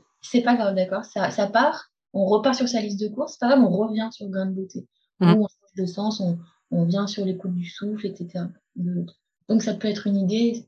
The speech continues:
Speaker 1: euh, celle-ci, ça peut être aussi l'idée de se concentrer sur, euh, sur soi, euh, et sa propre sensation, en fait, de l'autre qui me touche, et cetera, la sensation que ça me fait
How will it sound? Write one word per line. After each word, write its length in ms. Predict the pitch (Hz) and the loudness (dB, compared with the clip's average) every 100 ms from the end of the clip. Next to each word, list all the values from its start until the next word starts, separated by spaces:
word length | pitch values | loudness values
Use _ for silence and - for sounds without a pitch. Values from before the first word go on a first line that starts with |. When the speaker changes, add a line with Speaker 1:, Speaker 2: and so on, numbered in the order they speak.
| _ 190 | _ -4
Speaker 1:
euh, 160 | 180 | -2
celle-ci, 360 | 170 180 170 247 | -2 -2 0 0
ça 120 | - | 0
peut 140 | 190 175 | -2 -2
être 180 | 170 170 | -2 -4
aussi 220 | - - | -8 -6
l'idée 220 | 180 202 | -4 -4
de 40 | |
se 100 | - 175 | -6 -8
concentrer 560 | 175 170 170 170 208 | -6 -4 -4 -8 -8
sur, 240 | 202 - 180 175 | -12 -8 -4 0
euh, 240 | 170 170 170 - _ _ | 0 0 -2 -12 _ _
sur 340 | - - 196 - | -14 -10 -6 -6
soi, 540 | - - 175 220 247 _ _ - | -6 0 0 0 -4 _ _ -6
euh, 500 | 175 175 170 170 170 170 | -2 2 2 2 0 -2
et 80 | |
sa 180 | 170 170 | -2 -4
propre 560 | 170 175 170 180 180 175 | -4 -6 -2 0 2 2
sensation, 640 | 170 180 - 175 - 214 202 | 0 -4 -4 -4 -2 -4 -4
en 40 | |
fait, 240 | - 208 - - _ - | -6 -10 -12 -20 _ -6
de 360 | 180 175 170 170 | 0 4 4 4
l'autre 280 | 196 196 - | 2 0 -8
qui 160 | 185 | 0
me 160 | 175 170 | 2 2
touche, 460 | 185 190 208 214 185 | -2 -2 0 0 -2
et 100 | 170 | -6
cetera, 460 | 175 - 175 175 | -8 -4 -2 0
la 80 | 196 | -2
sensation 440 | 175 170 170 - 185 | -4 -6 -6 -6 -8
que 60 | |
ça 120 | - | -2
me 100 | 175 | 0
fait 240 | 170 170 | 0 -2